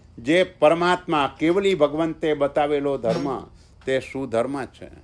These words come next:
આ ત્રણને અત્યંત વફાદાર આપણે રહેવાનું છે. અને એ વફાદારીપૂર્વક એ રીતે કરવાથી દર્શન, જ્ઞાન અને ચારિત્ર,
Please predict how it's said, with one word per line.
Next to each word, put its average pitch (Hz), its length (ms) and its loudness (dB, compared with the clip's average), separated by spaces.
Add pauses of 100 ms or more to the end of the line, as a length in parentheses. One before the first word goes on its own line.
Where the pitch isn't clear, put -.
(380)
આ 143 160 4
ત્રણને 170 540 4 (360)
અત્યંત 185 640 2
વફાદાર 151 720 4 (480)
આપણે 147 340 0
રહેવાનું 139 500 0
છે. 139 220 -8 (560)
અને 160 200 0 (140)
એ 202 120 4 (360)
વફાદારીપૂર્વક 165 1200 4 (400)
એ 147 140 0
રીતે 160 340 0
કરવાથી 151 760 -2 (360)
દર્શન, 185 640 4
જ્ઞાન 151 440 -2
અને 147 240 -2
ચારિત્ર, 151 540 -2